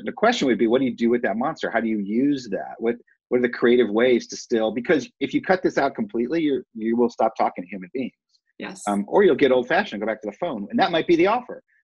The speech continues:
Speaker 1: The offer might be, I mean, I'm finding phone calls better than this in a million years right now. So,
Speaker 2: Yeah.
Speaker 1: but there's, o-, there's an offer embedded anywhere, and it might be, um, how do I learn to love the way I look on Zoom? That
Speaker 2: Yeah.
Speaker 1: could be the offer.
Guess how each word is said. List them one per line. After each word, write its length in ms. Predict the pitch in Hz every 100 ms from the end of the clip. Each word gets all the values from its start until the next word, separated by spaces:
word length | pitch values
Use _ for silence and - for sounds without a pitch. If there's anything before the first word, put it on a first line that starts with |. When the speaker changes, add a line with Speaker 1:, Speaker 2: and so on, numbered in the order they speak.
| -
Speaker 1:
The 80 |
offer 140 | 160 147
might 180 | 131 120
be, 300 | 127 123 123 _ _ -
I 20 |
mean, 100 | 117
I'm 120 | 170
finding 280 | - 135 113
phone 220 | - 151
calls 280 | 160 104 101
better 260 | - 110 123
than 140 | 110
this 200 | 127 120 - 113
in 80 |
a 20 | 101
million 440 | 104 143 135 95
years 260 | 85 76 -
right 200 | 82 -
now. 180 | 62 62 -
So, 220 | - 123
Speaker 2:
Yeah. 60 | 123 - _ _ _ _ _ _ -
Speaker 1:
but 140 | 139
there's, 160 | 156 143
o-, 160 | 147 147
there's 180 | 147 147
an 80 | 135
offer 320 | 143 170 160
embedded 380 | 135 127 120 113
anywhere, 640 | 117 117 107 85 78 -
and 140 | 113 113
it 100 | 113
might 280 | 120 131 117
be, 400 | 117 101 98 - _ -
um, 400 | 95 90 85 80 _ _ _ _ -
how 120 | 117
do 80 | 113
I 60 |
learn 180 | 113 113
to 80 | 104
love 300 | 98 101 101 -
the 80 | 104
way 240 | 107 107
I 80 | 104
look 260 | 104 117 - - -
on 200 | 120 120
Zoom? 320 | 143 208 - _ _ _
That 140 | 110 113
Speaker 2:
Yeah. 60 |
Speaker 1:
could 120 | 135 98
be 220 | 113 120
the 100 | 120
offer. 380 | 147 226 -